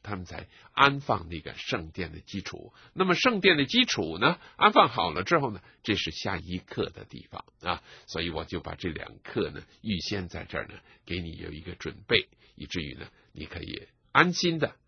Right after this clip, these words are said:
跟我一块儿好好的学习神的话语。好，我所爱的弟兄，我所爱的姊妹，请你恭敬的把第三章打开来，《以斯拉记》第三章，我们从第一节先看一次，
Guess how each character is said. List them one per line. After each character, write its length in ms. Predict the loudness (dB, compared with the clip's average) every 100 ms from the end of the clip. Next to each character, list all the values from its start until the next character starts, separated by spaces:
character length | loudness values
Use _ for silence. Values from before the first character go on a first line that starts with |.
| _
跟 180 | 4 4
我 140 | 0
一 120 | -2
块 180 | 0 0
儿 100 | -2 _ _
好 200 | -2 0
好 100 | 0
的 120 | -2
学 180 | -6 -6
习 300 | -6 -10 -12 _
神 240 | -6 -6
的 100 | -8
话 220 | -10 -12 -8
语。 60 | 2
好， 80 | 6 6 2 -6
我 180 | -2 2
所 120 | 4
爱 140 | 6 6
的 140 | 2
弟 180 | -2 -4
兄， 300 | 2 2 6
我 160 | 4
所 120 | 6 4
爱 120 | 4
的 100 | 0
姊 160 | 0
妹， 200 | 4 4
请 220 | 4 2 4
你 200 | 4 6
恭 280 | 8 8
敬 240 | 6 4 2
的 120 | 0
把 320 | 0 -2 -4 -2
第 160 | -4
三 360 | -2 -2 0 6
章 260 | 6 6 0
打 140 | -6 -4
开 160 | 0
来， 180 | 0 -2 -4
《以 160 | -8
斯 160 | -2 6
拉 160 | 6
记》 220 | 6 -2 -2
第 200 | -6 -2
三 260 | 0 0
章， 200 | 0 -4 -6 -16 -14 0
我 80 |
们 80 | 0
从 220 | 2 0
第 240 | 0 -2 -2
一 80 | 0
节 320 | 0 0 -2 -12 -10
先 400 | 2 2 2 0
看 320 | 2 2 2
一 120 | -4
次， 340 | -4 -6 -8